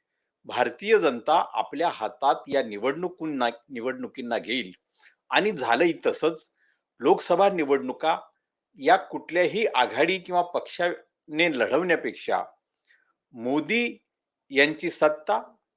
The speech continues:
आणि त्या विरोधात भारतीय मतदार, अशा पद्धतीनं लोकसभा निवडणुका झाल्या. आणि त्याचा परिणाम लोकसभा निवडणुकीतून जे परिणाम बाहेर आले, त्यामध्ये नरेंद्र मोदी यांच्या सरकारला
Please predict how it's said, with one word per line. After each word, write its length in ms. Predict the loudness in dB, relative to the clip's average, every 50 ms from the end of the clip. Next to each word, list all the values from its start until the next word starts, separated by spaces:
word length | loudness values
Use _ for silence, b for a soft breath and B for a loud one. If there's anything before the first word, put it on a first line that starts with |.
| _ _ _ _
आणि 180 | -6 -4 -4 -4
त्या 360 | -6 -10 _ _ 2 2 2
विरोधात 460 | 2 0 0 -2 -2 0 2 0 0 0 -4 -12 _ _ _ _ _ _ _ _ _
भारतीय 540 | -18 -10 -4 -2 0 0 0 2 2 2 2
मतदार, 500 | 2 0 -2 -4 -2 -2 -2 -2 -2 -6 -12 _ _ _ _ _ _ _ -4
अशा 200 | -2 0 0 0
पद्धतीनं 640 | 0 0 -2 -2 2 2 2 2 2 0 -2 -2 -2
लोकसभा 480 | -2 -4 -4 -6 -6 -6 -2 -2 -2
निवडणुका 600 | -2 -2 -2 -2 -2 -2 -2 -8 -12 -8 -8 -8
झाल्या. 360 | -6 -6 -4 -2 -2 -2 -2 -4 -10 _ _ b b b b b b b b b _
आणि 200 | 0 2 2 2
त्याचा 420 | 0 0 2 2 2 4 4 2
परिणाम 600 | 2 2 0 -2 -2 0 2 4 4 2 2 -4 -12 _ _ _ _ _ _ _ _ _ _ _ _
लोकसभा 500 | -4 -2 -2 -2 0 -2 0 2 2 2
निवडणुकीतून 880 | 2 0 0 2 2 2 2 0 -6 -10 -10 -14 -16 -16 _ -12 -12 -6
जे 120 | -2 -2 -2
परिणाम 480 | -2 -2 -2 -2 0 2 2 2 4
बाहेर 280 | 4 4 4 4 4 4
आले, 300 | 4 2 0 -4 -8 -10 -14 _ _ _ _ _ _ _ _ _ _ _ 4
त्यामध्ये 680 | 6 6 6 4 2 -4 -6 _ _ _ _ 0 4
नरेंद्र 280 | 4 4 4 2 0
मोदी 380 | -2 -2 -4 -4 -4 -4 -2 -2
यांच्या 320 | -2 -2 -2 -4 -4 -4
सरकारला 720 | -4 -4 -6 -6 -6 -6 0 2 2 2 2 0 -4 -6